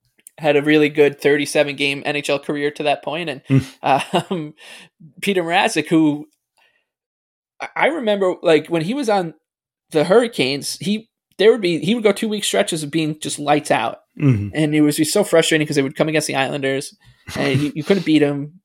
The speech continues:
Speaker 1: And then he would, you'd look a couple weeks later and be like, "How's Mrazek doing?" And he would be terrible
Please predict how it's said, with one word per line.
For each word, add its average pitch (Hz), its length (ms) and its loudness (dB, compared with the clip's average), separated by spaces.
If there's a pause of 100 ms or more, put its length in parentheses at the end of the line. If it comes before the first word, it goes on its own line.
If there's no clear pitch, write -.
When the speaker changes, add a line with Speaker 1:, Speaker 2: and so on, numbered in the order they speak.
(160)
Speaker 1:
And 151 160 0
then 147 260 0 (140)
he 156 160 -2
would, 151 220 -2 (280)
you'd 160 180 -6
look 165 240 -2 (320)
a 151 380 -10
couple 165 200 -2
weeks 156 180 -4
later 175 140 2
and 139 80 -4
be 143 40 -4
like, 135 240 -4
"How's 180 220 -4
Mrazek 269 380 -4
doing?" 123 240 -4
And 139 200 -4
he 185 80 0
would 208 80 -2
be 220 60 -6
terrible - 460 -2